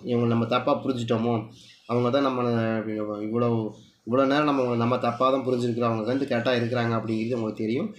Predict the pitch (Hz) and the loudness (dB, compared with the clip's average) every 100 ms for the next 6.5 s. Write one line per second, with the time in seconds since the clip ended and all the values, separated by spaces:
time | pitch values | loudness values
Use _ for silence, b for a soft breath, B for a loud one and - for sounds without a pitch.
0 | B B 147 185 160 151 139 131 165 147 | B B 2 4 4 4 2 2 0 2
1 | 135 147 127 113 117 107 110 127 139 131 | 0 0 0 -2 -2 -4 -2 -2 -2 -2
2 | 117 107 107 107 107 110 104 104 117 117 | -2 -2 -4 -6 -6 -4 -4 -2 -4 -4
3 | 110 104 107 104 110 107 107 - - B | -4 -4 -4 -4 -4 -4 -4 -8 -8 B
4 | B B 175 190 170 165 143 143 131 117 | B B 4 4 4 4 2 0 0 2
5 | 120 131 135 131 131 120 110 113 139 120 | 0 2 0 0 -2 -2 -2 -2 -2 -2
6 | 110 113 107 - | -2 -2 -2 -4